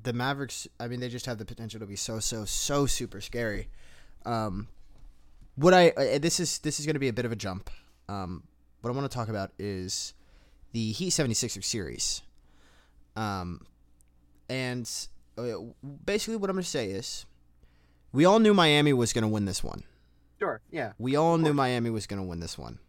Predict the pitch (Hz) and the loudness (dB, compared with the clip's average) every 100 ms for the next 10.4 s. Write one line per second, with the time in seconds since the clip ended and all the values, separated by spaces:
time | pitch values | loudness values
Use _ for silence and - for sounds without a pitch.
0 | _ _ _ - _ _ _ - - 131 | _ _ _ -20 _ _ _ -14 0 0
1 | 143 165 - 143 170 196 190 170 131 139 | 2 2 8 8 8 8 4 0 -4 -8
2 | 139 135 131 139 131 135 139 - 147 147 | -6 -8 -8 -6 -4 -2 -4 -4 -6 -4
3 | 139 131 120 131 123 120 127 120 120 117 | -4 -6 -8 -10 -8 -8 -8 -10 -10 -10
4 | 110 107 104 113 117 113 110 107 107 113 | -8 -8 -6 -8 -8 -8 -10 -10 -8 -8
5 | 95 107 107 104 101 98 104 104 104 101 | -8 -8 -8 -8 -10 -8 -8 -6 -8 -8
6 | - 101 98 - 92 85 - 78 - _ | -10 -12 -12 -12 -10 -12 -14 -20 -20 _
7 | - 85 82 73 - 60 - - _ _ | -20 -18 -18 -18 -18 -20 -20 -20 _ _
8 | _ - 147 - - 156 156 - - 156 | _ 0 0 2 0 0 0 -2 0 2
9 | 156 - 160 170 196 208 202 180 - 143 | 0 0 0 2 2 0 -2 -2 0 0
10 | 143 143 120 110 | 0 -2 -2 -2